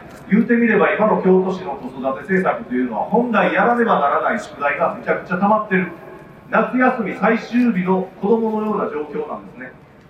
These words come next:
これを解消するためには、抜本的に一気に宿題を片付けましょう。ですので私、子育て五つの無償、これをやりたい。まず一つ目に、むちゃくちゃ高い学費と奨学金という名の借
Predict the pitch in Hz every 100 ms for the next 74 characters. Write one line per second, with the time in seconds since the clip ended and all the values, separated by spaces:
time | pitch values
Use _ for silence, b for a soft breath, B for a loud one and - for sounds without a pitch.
0 | - 226 247 240 240 - - - - 220
1 | 214 220 202 208 185 196 135 123 - -
2 | - - - - - - - - - -
3 | 220 - - 240 - 220 208 185 - -
4 | 254 - - 262 - 190 185 170 165 156
5 | 156 160 156 160 143 143 120 - - -
6 | - - - 151 139 131 135 143 151 139
7 | - - 151 165 151 143 - - - -
8 | 190 - - 165 170 - - - - -
9 | - - - - - - - 330 - 160
10 | - - 160 160 - - - - - 170
11 | - 175 190 208 196 185 170 - - 180
12 | 180 - - 147 143 - - - 143 139
13 | 143 147 143 - 170